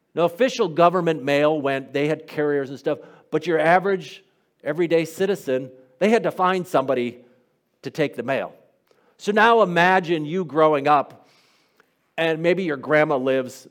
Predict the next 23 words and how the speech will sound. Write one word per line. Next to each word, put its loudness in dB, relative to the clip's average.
three -4
states -4
away, -4
and -6
you -2
write 2
your -10
grandmother 2
a 0
letter. 0
Now 4
the 0
task 2
is -4
to -8
find -2
somebody -2
to -4
take -4
the -8
letter 0
for -6
you. -8